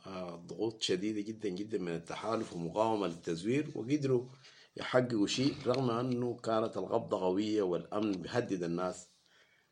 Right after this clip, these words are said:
المعارضين لمنسوبي النظام السابق. وفي، آه، قسم المسلمية،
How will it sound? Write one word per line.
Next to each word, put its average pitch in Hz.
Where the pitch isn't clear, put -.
المعارضين 90
لمنسوبي 87
النظام 90
السابق. 87
وفي، 98
آه، 90
قسم 104
المسلمية، 101